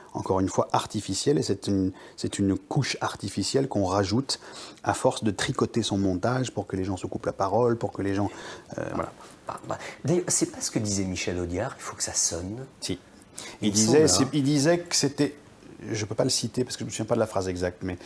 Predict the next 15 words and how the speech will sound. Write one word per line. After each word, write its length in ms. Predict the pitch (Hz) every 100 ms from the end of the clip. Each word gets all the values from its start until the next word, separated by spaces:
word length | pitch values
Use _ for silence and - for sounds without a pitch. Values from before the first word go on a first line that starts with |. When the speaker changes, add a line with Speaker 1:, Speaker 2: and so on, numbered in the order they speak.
| - - 113
Speaker 1:
il 80 |
disait 320 | 104 120 139 156
que 80 |
c'était 180 | - 113
plus 320 | 113 - 180
important 540 | 143 131 127 - - 95
que 120 | -
ça 120 | 101
sonne, 460 | - 98 92 110 135 - - - -
que 80 | -
ça 100 | -
veut 120 | 95
dire 220 | 95 107 -
quelque 260 | 95 -
chose. 360 | 87 - 107